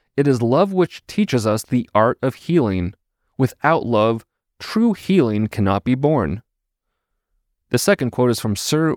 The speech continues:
William Osler. He says, "The good physician treats the disease. The great physician treats the patient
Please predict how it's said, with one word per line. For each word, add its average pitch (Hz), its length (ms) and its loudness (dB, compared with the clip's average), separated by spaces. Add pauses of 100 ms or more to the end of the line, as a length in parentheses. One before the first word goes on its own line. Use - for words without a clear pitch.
William 131 540 0
Osler. 104 600 -2 (400)
He 131 100 -2
says, 113 400 2 (460)
"The 127 80 2
good 165 280 2
physician 127 680 -2
treats - 280 -2
the 127 120 0
disease. 117 600 0 (520)
The 120 100 0
great 120 420 2
physician 113 540 -2 (140)
treats - 260 0
the 113 140 -2
patient 170 680 -2